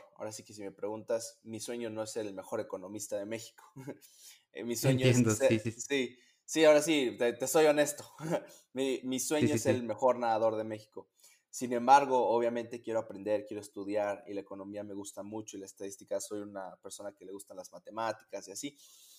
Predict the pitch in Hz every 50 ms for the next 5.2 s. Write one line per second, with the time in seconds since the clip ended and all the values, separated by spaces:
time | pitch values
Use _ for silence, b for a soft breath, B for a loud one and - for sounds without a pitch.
0 | B B B _ - 131 127 120 156 160 156 151 170 160 156 151 - - _ _
1 | _ _ _ _ _ _ _ _ _ _ _ - 151 151 151 147 - - - -
2 | 143 127 - 147 143 143 143 139 135 - - 139 131 - 131 135 131 131 123 117
3 | 117 117 - 135 127 127 127 131 131 - 107 107 110 110 - 123 120 120 120 110
4 | 110 107 - - 113 - - 117 117 110 110 110 110 107 113 113 - - 101 101
5 | 98 98 92 -